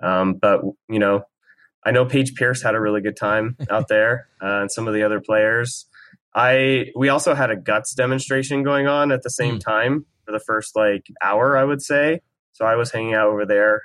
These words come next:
Speaker 1: um, uh, on the other side of the course, but eventually made it over and saw the last few songs of the,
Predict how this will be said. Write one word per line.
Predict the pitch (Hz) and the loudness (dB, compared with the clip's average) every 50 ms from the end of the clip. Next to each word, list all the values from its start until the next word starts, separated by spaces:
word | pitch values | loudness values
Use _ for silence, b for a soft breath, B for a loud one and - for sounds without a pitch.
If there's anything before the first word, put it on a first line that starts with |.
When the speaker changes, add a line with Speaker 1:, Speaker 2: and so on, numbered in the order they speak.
| - - | -6 -4
Speaker 1:
um, | 98 101 98 98 98 98 98 98 95 92 - _ _ _ _ _ _ _ _ _ _ _ - 98 | -4 -2 -2 -2 -2 -2 -4 -4 -6 -8 -10 _ _ _ _ _ _ _ _ _ _ _ -8 -4
uh, | 101 101 101 98 101 | -2 -2 0 0 -2
on | 107 107 | -2 0
the | 107 | 0
other | 107 107 104 | 0 -2 -2
side | - 110 107 104 | -2 0 0 0
of | 101 92 | 0 -4
the | 98 | -6
course, | - - 101 101 110 131 131 - - - | -6 -2 0 0 2 0 -2 -4 -4 -2
but | 104 101 95 - - _ b b b b b | 0 0 0 0 -4 _ b b b b b
eventually | 120 139 143 139 - 147 147 | 0 0 0 2 2 2 4
made | 139 139 135 135 131 | 4 4 4 4 4
it | 127 123 | 4 4
over | 123 123 120 120 123 123 | 4 2 4 4 2 2
and | 123 120 | 2 0
saw | - 120 117 113 | 0 0 0 2
the | 110 | 2
last | 107 107 107 107 - - | 2 2 2 0 -2 -6
few | - 110 | -10 -10
songs | 104 - 110 107 107 107 107 - | -8 -4 -2 -2 -2 -2 -4 -6
of | 107 95 | -6 -2
the, | 104 107 104 98 | 0 2 2 2